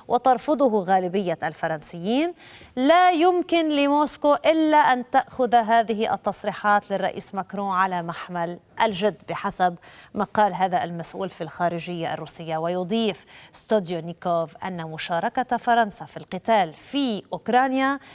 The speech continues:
ستجعلها رسميا طرفا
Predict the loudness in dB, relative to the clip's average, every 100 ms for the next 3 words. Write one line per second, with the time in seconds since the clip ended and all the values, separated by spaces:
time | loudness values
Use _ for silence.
0 | -20 -8 0 0 2 -2 -2 -2 2 2
1 | 0 -4 0 2 2 0 -2 -4 -8 -6
2 | -4 -4 0 0 0 -8 _ _ -20 _
3 | _ 2 2 0 0 0 0